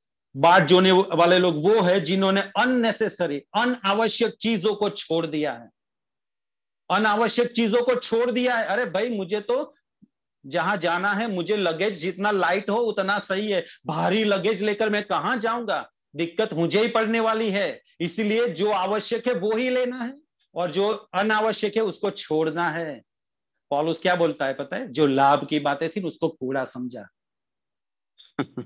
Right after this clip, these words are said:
अपने स्वमान को कूड़ा समझना सीखे कभी आप प्यारो, अपने लाभ को कूड़ा समझना सीखे कभी? सीखिए प्यारो, इन दिनों में अपने आप को मारिए। यीशु कहता है कि यदि कोई मेरे पीछे आना चाहे, अपने आप का पहले इनकार करे।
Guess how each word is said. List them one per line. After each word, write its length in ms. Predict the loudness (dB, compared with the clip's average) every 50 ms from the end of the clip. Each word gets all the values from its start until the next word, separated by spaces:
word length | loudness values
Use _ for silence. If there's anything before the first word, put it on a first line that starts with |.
| -14 _ -20 -18 -18 -18 -2 2
अपने 300 | 2 2 4 6 6 6
स्वमान 460 | 6 6 4 6 8 8 8 8 8 6
को 120 | 4 4
कूड़ा 260 | 4 4 6 6 6
समझना 460 | 4 4 2 2 2 2 2 2 2
सीखे 380 | 2 0 -2 -4 0 2 2 4
कभी 260 | 4 4 4 4 4
आप 120 | 4 2 2
प्यारो, 300 | 0 0 0 0 -2 -8 _ _ _ _ _ _ _ _
अपने 260 | -8 -4 -2 0 2 2
लाभ 440 | 2 2 2 2 2 2 0 0
को 160 | 0 0 -2 -2
कूड़ा 260 | -2 -2 0 0 0
समझना 420 | -2 -2 -2 -2 -2 -2 -2 -6
सीखे 360 | -6 -8 -12 -10 -8 -8 -6
कभी? 380 | -2 -2 -2 -2 -2 -6 -6 _ _ _ _ _ _ _ _ _ _ _ _ _ _ _ _ _ _ _ _ _ _ _ _ _ _ _ _ _ _ _ _ _ _ _ _ -20
सीखिए 520 | -14 -6 -6 -4 -4 -4 -2 0 0 2
प्यारो, 320 | 2 2 0 0 0 0
इन 140 | -2 -2 -4
दिनों 240 | -4 -6 -6 -6 -4
में 100 | -2 -2
अपने 220 | -2 0 2 2
आप 180 | 4 2 2 2
को 140 | 0 -2 0
मारिए। 520 | 0 -2 -2 -2 -2 -2 -4 -6 -8 -10 _ _ _ _ _ _ _ _ _ _ _ _ _ _ _ _ _ _ _ -2
यीशु 260 | -2 0 0 -2 0
कहता 320 | 2 2 0 2 2 2
है 80 | 2 2
कि 300 | 2 0 0 2 2 2
यदि 220 | 0 0 0 -2
कोई 180 | 0 0 0 0
मेरे 220 | 2 0 0 0
पीछे 320 | -2 -2 -6 -6 -4 -4 -4
आना 220 | -2 -2 -4 -6
चाहे, 240 | -6 -4 -4 -4 -2 -2
अपने 280 | -4 -4 -2 -2 0
आप 300 | 0 2 2 0 0 0
का 120 | -2 -2 -2
पहले 360 | 0 0 0 2 2 0 0
इनकार 320 | -2 -4 -4 -6 -6 -6
करे। 280 | -6 -10 -10 -10 -10